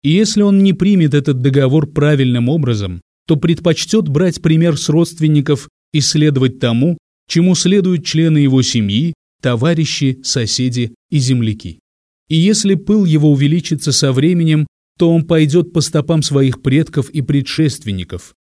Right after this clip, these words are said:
не утруждая себя размышлениями о договоре и попытками понять его, и удовольствуется для себя религией, обычаем.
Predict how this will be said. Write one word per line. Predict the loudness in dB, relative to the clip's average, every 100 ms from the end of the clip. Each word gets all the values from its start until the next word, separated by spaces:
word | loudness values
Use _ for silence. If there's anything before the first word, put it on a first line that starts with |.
| -6
не | 0 0
утруждая | 2 2 0 2 0 0
себя | 0 -2
размышлениями | 0 0 -2 0 0 2 2 0
о | -2
договоре | -4 -2 -2 0 0 0 -4 _
и | -4
попытками | -2 0 -2 -2 -2 -2
понять | -2 0 0 -2 -6
его, | -8 -8 -14 _ _ _ _
и | -2
удовольствуется | 0 0 0 -2 -2 -2 -2 -4
для | -4
себя | -4 -4 -4 -4 -6 -6
религией, | -2 -2 -2 -4 -2 -2 -4 -8
обычаем. | -8 -6 -6 -8 -10 -14 -14